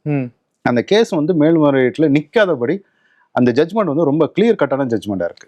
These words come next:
Speaker 2: உயர்நீதிமன்றம்
Speaker 1: ஓகே.
Speaker 2: கொடுத்த ஜட்ஜ்மெண்ட்.
Speaker 1: ஓகே.
Speaker 2: முதல்ல இதனோட வழக்கு பின்புலத்தை நம்ம பார்க்கணும்.
Speaker 1: ம்.
Speaker 2: அதாவது ஜூன் பத்தொன்பது, ரெண்டாயிரத்தி இருபத்தி நாலுல இந்த கள்ளக்குறிச்சி கள்ளச்சாராய மரணங்கள் நிகழுது.
Speaker 1: ஆமா.
Speaker 2: ஆஹ், கிட்டத்தட்ட ஒரு அறுபத்தி ஏழு பேர் வந்து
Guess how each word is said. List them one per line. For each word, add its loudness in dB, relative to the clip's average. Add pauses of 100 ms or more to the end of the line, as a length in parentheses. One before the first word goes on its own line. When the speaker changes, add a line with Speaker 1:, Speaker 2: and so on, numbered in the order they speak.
Speaker 2:
உயர்நீதிமன்றம் 0
Speaker 1:
ஓகே. -10
Speaker 2:
கொடுத்த -4
ஜட்ஜ்மெண்ட். -6
Speaker 1:
ஓகே. -12
Speaker 2:
முதல்ல 2
இதனோட 2
வழக்கு 0
பின்புலத்தை 0
நம்ம -4
பார்க்கணும். -4
Speaker 1:
ம். -4
Speaker 2:
அதாவது 2 (720)
ஜூன் 2
பத்தொன்பது, 0
ரெண்டாயிரத்தி 0
இருபத்தி 2
நாலுல 0 (220)
இந்த -2
கள்ளக்குறிச்சி -2 (760)
கள்ளச்சாராய 0
மரணங்கள் -2
நிகழுது. -2 (180)
Speaker 1:
ஆமா. -6 (200)
Speaker 2:
ஆஹ், 2
கிட்டத்தட்ட -2
ஒரு 4
அறுபத்தி 0
ஏழு 2
பேர் 2
வந்து -2